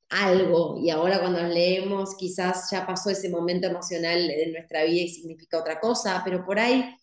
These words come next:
ese momento de hace tres años tuyo está siendo el presente para el lector que lo está leyendo ahora. Entonces, los,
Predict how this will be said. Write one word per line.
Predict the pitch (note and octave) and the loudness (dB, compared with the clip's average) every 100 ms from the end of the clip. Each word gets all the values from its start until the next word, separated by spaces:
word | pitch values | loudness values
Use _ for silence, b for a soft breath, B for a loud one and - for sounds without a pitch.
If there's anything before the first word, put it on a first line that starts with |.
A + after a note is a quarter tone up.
| _ _ _ _ _ | _ _ _ _ _
ese | - B3+ B3+ B3+ | 2 4 4 2
momento | A3+ A#3 A#3+ A#3 A#3 A3+ F3+ | 4 6 6 6 2 2 -2
de | F3+ | -2
hace | G3 G#3 F3+ | -2 -4 -4
tres | - G#3 A3 | 0 2 2
años | A3+ A#3 A3 - | 0 0 -2 -4
tuyo | A3+ A3+ A#3+ A3+ - | -6 -4 -2 -2 -4
está | - F#3 | -8 -8
siendo | A3 A3 | -2 2
el | G3 F3+ | 2 0
presente | D#3+ D#3 G3 G#3+ A3 | -4 -4 -6 -4 -4
para | G3 D#3+ D3 C#3 - | -4 -4 -4 -8 -4
el | D#3 | 0
lector | D#3 D#3 F#3+ F#3+ | 0 -2 -4 -2
que | |
lo | F#3 | -2
está | E3+ F3+ | -2 -4
leyendo | F3+ F#3 F3+ | -4 -4 -6
ahora. | D#3 E3 G#3+ G#3 F3+ F3 D3 | 0 4 4 4 2 -2 -4
Entonces, | D#3+ F#3+ A#3 A#3 - b b b _ | -6 -2 2 2 0 b b b _
los, | F3 | -8